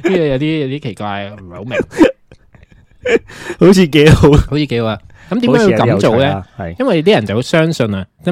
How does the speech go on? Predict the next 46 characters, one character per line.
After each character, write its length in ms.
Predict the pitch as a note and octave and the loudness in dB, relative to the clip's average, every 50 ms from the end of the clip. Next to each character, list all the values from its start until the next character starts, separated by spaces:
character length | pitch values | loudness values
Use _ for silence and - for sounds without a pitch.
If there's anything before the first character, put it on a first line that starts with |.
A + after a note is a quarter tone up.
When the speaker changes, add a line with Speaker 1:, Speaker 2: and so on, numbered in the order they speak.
| F3+ F3+ D#3 | -2 -2 0
Speaker 1:
如 60 | A2+ | 0
果 80 | A#2+ D#3+ | 0 2
你 140 | F3 D#3+ D3 | 2 0 0
畀 220 | - A#2+ C3+ D3 | 0 0 0 0
呢 80 | D#3 E3 | -2 -2
啲 40 | - | -2
鞭， 240 | - D#3 D3+ D#3 D3+ | -2 -2 -2 -2 -4
鞭 240 | - D#3 D3 D3+ D3 | -4 -4 -4 -4 -4
打 200 | G2+ - G2+ G#2+ | -4 -4 -4 -4
咗 120 | A2 G#2 | -4 -6
之 180 | F#2+ - G#2 F#2 | -6 -6 -6 -8
後 80 | F2 F2 | -8 -8
呢， 100 | F2+ F2+ - _ _ _ _ _ | -10 -12 -12 _ _ _ _ _
噉 160 | - D3 G3+ G#3 | -8 -6 -4 -4
佢 160 | - D3+ B2+ | -2 -2 -2
哋 120 | A#2+ A2+ | -2 -2
就， 280 | G#2 A2 G2+ G2+ G2+ A2 | -4 -4 -4 -6 -6 -6
啲 320 | - - G#3 G#3 G3 D3+ G#2+ | -4 -4 -2 -2 -2 -2 -2
女 80 | G#2+ | -2
性 200 | A#2 - B2+ A#2 | -4 -6 -6 -6
就 120 | A2+ G#2 G2 | -6 -6 -6
會 160 | G#2 A2 A2 _ _ _ _ _ - B3+ F#3 _ _ - | -8 -8 -10 _ _ _ _ _ -20 -20 -20 _ _ -12
能 220 | C3+ G#2+ G#2 G#2+ | -10 -8 -6 -4
夠 180 | B2+ C3+ C3+ C3 | -2 -2 -2 -2
容 260 | B2 G2+ F#2 F#2 G2 G#2 | -2 -4 -6 -6 -8 -8
易 160 | G#2+ A2 A2 | -10 -10 -8
啲 180 | - D3+ D#3 | -6 -6 -6
去 100 | B2 G2+ | -6 -8
生 540 | G2+ - - - C#3 B2+ B2 B2 B2 A#2+ A2+ | -10 -10 -8 -6 -4 -4 -4 -4 -4 -6 -6
育 60 | G#2+ - - _ _ _ | -8 -10 -12 _ _ _
噉 80 | - D3 | -20 -18
樣， 200 | D#3 D#2+ D2 C#2+ - _ _ _ _ - | -18 -18 -18 -20 -20 _ _ _ _ -4
叫 140 | D3 C#3+ C3+ | -4 -2 -2
做 120 | B2 A#2+ | -2 -2
有 240 | A#2 A2+ G#2+ A#2 D3+ | -2 -2 -2 -2 -2
一 20 | |
個 280 | D3 C#3 A#2 G#2+ A2 A2 A2+ C3 B2+ | -2 -2 -2 -2 -4 -4 -4 -4 -4
因 140 | C3 C3 B2+ | -4 -4 -4
由 200 | A2+ D#2+ E2 D#2+ | -4 -6 -6 -8
啊， 260 | E2+ F#2+ G2 G2 G2 | -10 -10 -10 -10 -10
即 120 | G2 - A2+ | -8 -8 -8
係 100 | G#2 G2+ - _ | -8 -10 -12 _
support 480 | - - - F#2+ - - A#2 G2+ - - | -16 -14 -14 -12 -10 -8 -8 -8 -8 -10
佢 160 | F#2+ D#2+ D#2 | -12 -16 -14
噉 40 | D2+ | -16
樣。 180 | D2+ D2+ D2 | -16 -18 -20